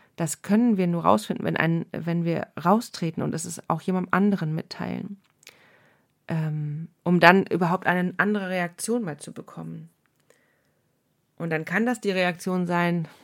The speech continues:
wie das ich aus früheren Begegnungen oft kenne, äh, "Mein Mann hat das schon wieder so und so gemacht. Oh ja, kenne ich auch, ist total blöd. Und der macht auch das und das und das geht gar nicht." Und ja, das stimmt, aber dann bin ich in der, in dieser Meckerrunde dabei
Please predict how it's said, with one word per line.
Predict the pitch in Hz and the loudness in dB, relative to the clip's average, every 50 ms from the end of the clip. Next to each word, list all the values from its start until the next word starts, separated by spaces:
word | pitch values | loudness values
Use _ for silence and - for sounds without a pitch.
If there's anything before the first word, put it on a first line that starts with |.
| _ _ _ _ - | _ _ _ _ -12
wie | 170 170 175 | -8 -6 -4
das | 165 160 156 147 - - - | -2 -2 -4 -4 -8 -8 -8
ich | - 165 165 - - | -10 -10 -10 -6 -6
aus | - 170 165 - - - - | -6 -6 -6 -8 -12 -16 -18
früheren | - - 220 220 220 208 185 190 185 180 | -2 2 6 8 8 8 8 6 4 2
Begegnungen | 175 175 180 175 - 175 165 165 - | 2 0 0 -2 -2 -2 0 2 2
oft | 185 185 - - | 2 2 0 -4
kenne, | - - 196 185 175 170 180 214 247 247 - - - - - - - - _ _ _ _ | -4 -2 -2 0 0 0 0 -2 -4 -6 -10 -16 -20 -20 -20 -20 -20 -20 _ _ _ _
äh, | - 165 165 165 | -2 0 2 2
"Mein | 165 170 170 170 | 4 4 4 4
Mann | 175 190 190 | 4 4 2
hat | 190 196 | 2 2
das | - 170 | 0 2
schon | - 185 | 4 4
wieder | 208 226 196 | 6 6 6
so | 151 160 | 6 4
und | 160 151 | 2 0
so | 156 160 | 0 0
gemacht. | 147 147 143 - | 0 0 2 4
Oh | - 175 | 6 6
ja, | 175 160 156 | 6 6 4
kenne | - - 180 175 170 | 2 2 0 0 0
ich | 165 - - | 0 4 6
auch, | 160 165 190 202 - | 6 6 6 4 2
ist | - | -4
total | - 170 - 165 175 165 160 | -8 -6 -2 2 2 2 2
blöd. | 160 165 160 147 - - | 2 0 0 0 0 -2
Und | 160 160 | -2 -2
der | 170 175 | -2 -2
macht | 185 175 - | -2 -2 -2
auch | - 165 | -2 2
das | - 220 214 208 | 2 2 2 2
und | 180 160 | 0 0
das | 156 156 - - | 0 0 0 -4
und | 170 160 | -6 -6
das | 170 165 - - - | -6 -8 -8 -8 -6
geht | - 185 175 180 | -4 -4 -2 2
gar | - 175 170 160 | 4 4 4 4
nicht." | 151 151 143 - - _ - - - - - - - | 2 -2 -6 -10 -18 _ -20 -20 -20 -20 -20 -10 -8
Und | 160 139 - - 208 - - - _ _ _ _ - | -8 -8 -8 -10 -12 -14 -16 -20 _ _ _ _ -2
ja, | 175 160 147 151 175 208 254 - 302 - _ _ _ _ _ _ _ _ _ | 0 2 2 2 2 2 0 -2 -6 -12 _ _ _ _ _ _ _ _ _
das | 185 180 165 - | -2 0 0 -2
stimmt, | - - 208 214 262 277 - | 0 2 2 2 2 0 0
aber | 160 160 | 0 2
dann | 165 170 190 196 | 4 4 4 4
bin | 233 226 | 4 2
ich | 240 214 - | 2 2 0
in | 196 190 | 0 2
der, | 185 180 175 175 175 - | 2 2 2 2 0 0
in | 170 170 | -2 -4
dieser | 170 175 170 160 | -2 -2 -2 0
Meckerrunde | 160 165 196 202 - 196 160 160 160 160 156 156 151 151 151 151 | 0 0 0 2 4 2 2 4 4 2 2 2 2 0 -2 -2
dabei | 151 147 143 - 143 147 156 185 220 240 | -2 -2 -2 0 0 2 2 4 2 2